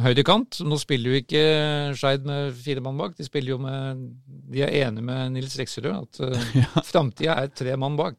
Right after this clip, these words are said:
Speaker 2: Ja.
Speaker 1: Med
Speaker 2: Og wingback.
Speaker 1: med sidestoppere,
Speaker 2: Mm.
Speaker 1: og så en, eh, og så da en såkalt wingback lik-, litt høyere i banen.
Speaker 2: Mm.
Speaker 1: Så det var også interessant da, for at da, da, mm, stilte Skeid nå med Anders Johan Johansen og Haider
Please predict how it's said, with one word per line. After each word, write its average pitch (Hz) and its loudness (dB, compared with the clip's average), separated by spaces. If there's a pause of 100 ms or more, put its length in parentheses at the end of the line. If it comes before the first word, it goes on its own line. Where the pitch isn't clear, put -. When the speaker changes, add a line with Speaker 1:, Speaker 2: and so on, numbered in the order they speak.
Speaker 2:
Ja. 123 2 (1080)
Speaker 1:
Med 135 4
Speaker 2:
Og 120 2
wingback. 120 2 (460)
Speaker 1:
med 147 4
sidestoppere, 127 0
Speaker 2:
Mm. 147 0
Speaker 1:
og 139 4
så 131 2
en, 135 0
eh, 123 -4
og - -4
så 131 -10
da 120 -2
en 117 0
såkalt 123 0
wingback 117 -2
lik-, 123 -4
litt 139 -2
høyere 120 2
i - 4
banen. 139 4
Speaker 2:
Mm. 107 -4 (800)
Speaker 1:
Så 160 2
det 156 10
var 156 10
også 160 4
interessant 165 4
da, 120 4
for 139 2
at 127 -2
da, 139 4
da, 139 0 (180)
mm, 131 -2
stilte 143 -4
Skeid 123 2
nå 123 0
med 131 2
Anders 117 -2
Johan 117 0
Johansen 117 0
og 120 0
Haider 110 -2